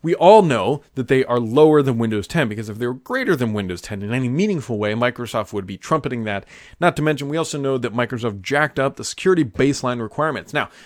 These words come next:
I'm a big reader of Reddit, especially the system admin subreddit, and it looks pretty universal, at least among that audience, that nobody's really kind of adopting Windows eleven until they buy new hardware.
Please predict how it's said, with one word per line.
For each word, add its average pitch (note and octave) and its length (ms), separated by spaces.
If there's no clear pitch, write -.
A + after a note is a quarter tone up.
I'm F3 100
a - 20
big C#3+ 220
reader C#3 320
of G#2 140
Reddit, C3 380
especially B2+ 400
the A2 100
system C#3 320
admin B2 300
subreddit, C3 400
and A2+ 100
it D#3+ 180
looks A3 240
pretty B3 280
universal, F#3 720
at B2+ 60
least C#3+ 160
among C3+ 340
that C3 360
audience, C#3+ 440
that C3+ 120
nobody's C4 540
really G3+ 300
kind F3 240
of D#3+ 80
adopting C#3+ 420
Windows C3+ 300
eleven C3+ 260
until C#3 280
they D3+ 100
buy A#2+ 260
new B2 160
hardware. G#2+ 480